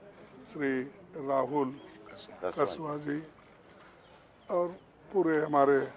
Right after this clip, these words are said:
Speaker 1: पार्टी के साथियों, मैं ज़्यादा इस वक्त बोलना नहीं चाहता। फिर एक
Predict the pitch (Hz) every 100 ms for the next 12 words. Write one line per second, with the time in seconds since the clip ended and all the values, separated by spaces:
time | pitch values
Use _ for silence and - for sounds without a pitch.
0 | - - - - - - - 156 135 160
1 | 139 147 139 - - - - - - -
2 | - 147 123 - - - - - - -
3 | - - - - - - - - - -
4 | - - - - 190 170 165 156 160 160
5 | 180 180 160 - 165 156 156 160 160 156
6 | 147 190 165 156 156 180 180 - 160 156
7 | 160